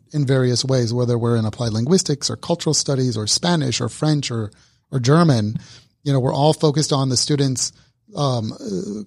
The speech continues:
kind of developing a global mindset and thinking and about how that can im-, impact life after graduation.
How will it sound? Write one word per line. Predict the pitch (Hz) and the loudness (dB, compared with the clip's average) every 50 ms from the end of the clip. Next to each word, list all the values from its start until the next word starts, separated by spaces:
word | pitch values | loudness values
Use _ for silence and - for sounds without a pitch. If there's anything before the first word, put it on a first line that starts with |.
| - _ | -14 _
kind | - 156 135 117 | -4 -4 -4 -4
of | 117 113 | -4 -2
developing | 143 135 139 143 143 147 147 135 | 0 2 4 4 4 4 2 2
a | 123 117 | 0 0
global | 131 139 131 127 120 | 0 0 0 0 0
mindset | 113 127 131 156 175 170 - - 170 156 151 160 - - - | 0 0 2 2 2 2 2 2 4 2 2 0 -4 -6 -4
and | 143 147 139 135 127 120 | -2 0 0 0 -2 -2
thinking | - - 156 139 - 156 143 139 151 - - | -2 -2 -2 -2 -2 -4 -6 -6 -6 -4 -2
and | 147 139 139 | 0 2 2
about | 131 135 120 | 2 0 0
how | - - 143 135 | 0 0 -2 0
that | 120 123 135 131 127 - | 0 0 0 0 0 -2
can | - 143 131 | -2 -2 -2
im-, | 120 120 120 120 - - | -2 -2 -4 -4 -4 -4
impact | 156 143 - 147 135 127 123 - - - _ _ _ _ _ _ _ _ _ _ _ _ | -4 0 2 2 2 2 2 0 -4 -10 _ _ _ _ _ _ _ _ _ _ _ _
life | - 139 139 135 123 - | -2 2 2 2 2 2
after | 139 131 120 - 135 117 | 0 0 0 0 0 0
graduation. | 123 113 101 101 117 107 101 104 113 113 - - - 113 113 120 143 | 2 0 0 0 -2 -2 -2 -2 -2 -2 -4 -6 -8 -8 -8 -10 -12